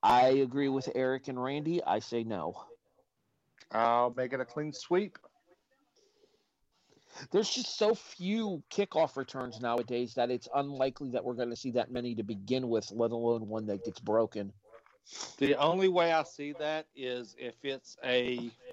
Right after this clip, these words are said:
Speaker 2: if they have somebody like Tyreek. Uh,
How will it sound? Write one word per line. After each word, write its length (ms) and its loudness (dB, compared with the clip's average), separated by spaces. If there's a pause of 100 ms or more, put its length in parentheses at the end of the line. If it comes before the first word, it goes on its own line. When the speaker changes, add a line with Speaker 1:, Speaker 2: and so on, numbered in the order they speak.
(1500)
Speaker 2:
if 180 0
they 160 4
have 300 2
somebody 400 0
like 280 -6 (200)
Tyreek. 500 -6 (1040)
Uh, 280 -2